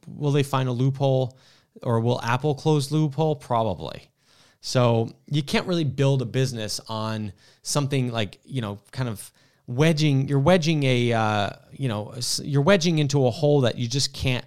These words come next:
really stay in, you know, because Apple's gonna figure out a way around this. Now, maybe they won't. Maybe they, 'cause there's been other things over the years that do something similar. And, um, you know, there's these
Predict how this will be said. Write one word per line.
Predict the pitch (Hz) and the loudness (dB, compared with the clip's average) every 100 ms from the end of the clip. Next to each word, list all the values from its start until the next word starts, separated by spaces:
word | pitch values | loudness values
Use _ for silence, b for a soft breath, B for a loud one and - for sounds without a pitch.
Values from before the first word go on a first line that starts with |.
| - | -8
really | 123 113 101 | -4 -2 -2
stay | - - 117 101 | -4 -4 -4 -4
in, | - - - | -10 -18 -10
you | 104 | -6
know, | 98 104 117 | -2 -2 -2
because | 107 110 | -2 0
Apple's | 120 139 139 104 | 2 2 0 -2
gonna | 113 | -4
figure | - 113 107 | -4 -2 -2
out | |
a | 98 | 0
way | 95 | -2
around | 90 98 113 90 | -2 -2 -4 -6
this. | - - - B B | -8 -10 -10 B B
Now, | 151 | 0
maybe | 123 160 | 2 2
they | 175 | 4
won't. | 208 220 - - | 6 4 2 -2
Maybe | 113 139 | 0 0
they, | 165 | 0
'cause | 139 156 | -4 -4
there's | 160 | -4
been | 135 170 | -2 0
other | 160 175 | 2 0
things | 147 - 160 160 | -2 -4 -2 -2
over | 156 - 131 151 | -4 -4 -4 -2
the | |
years | 156 135 131 143 | 0 0 0 -2
that | 127 - | -6 -2
do | 131 | -2
something | 131 127 127 131 | -2 -6 -6 -6
similar. | 131 127 113 107 123 135 - _ _ _ _ _ _ - - | -6 -4 -2 -2 -2 -2 -8 _ _ _ _ _ _ -16 -6
And, | 120 120 113 - B B B B B | -4 -2 -4 -8 B B B B B
um, | 120 117 117 117 110 - | -2 -2 -2 -4 -8 -4
you | 131 | -4
know, | |
there's | 113 117 | -2 -4
these | 120 113 - | -4 -4 -4